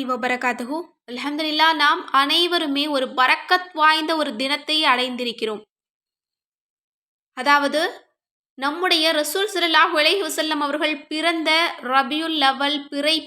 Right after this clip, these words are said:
பன்னெண்டு மற்றும் பரக்கத்தான ஒரு ஜுமாவுடைய தினமாகவும் இருக்கு. இந்த நாளை நம்ம எல்லோருமே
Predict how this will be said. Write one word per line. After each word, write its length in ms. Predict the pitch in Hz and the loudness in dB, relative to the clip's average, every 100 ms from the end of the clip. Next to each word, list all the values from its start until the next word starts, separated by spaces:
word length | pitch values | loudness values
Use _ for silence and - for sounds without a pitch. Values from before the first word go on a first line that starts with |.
| - | -4
பன்னெண்டு 640 | 262 277 311 302 285 349 370 - | -2 0 -2 -2 -2 -2 -4 -8
மற்றும் 580 | 240 247 247 - 339 - - _ _ _ | -8 -8 -8 -4 -4 -4 -16 _ _ _
பரக்கத்தான 840 | 247 262 285 285 285 302 311 370 349 | -2 0 0 -2 2 4 6 4 2
ஒரு 160 | 277 | 0
ஜுமாவுடைய 720 | 233 254 262 294 320 302 285 254 | -2 -2 4 6 6 4 0 0
தினமாகவும் 760 | 233 254 269 285 277 311 320 359 | -2 -4 4 6 6 2 0 0
இருக்கு. 320 | 226 208 - _ _ _ _ _ 302 | 0 -2 -8 _ _ _ _ _ -8
இந்த 300 | 320 359 381 320 | -2 2 2 4
நாளை 480 | 277 277 330 269 254 311 - - _ _ _ - | 6 8 6 4 4 2 -4 -18 _ _ _ -10
நம்ம 180 | 254 262 247 | -6 -6 -4
எல்லோருமே 760 | 269 294 339 381 381 285 247 | -4 -2 2 4 4 0 -2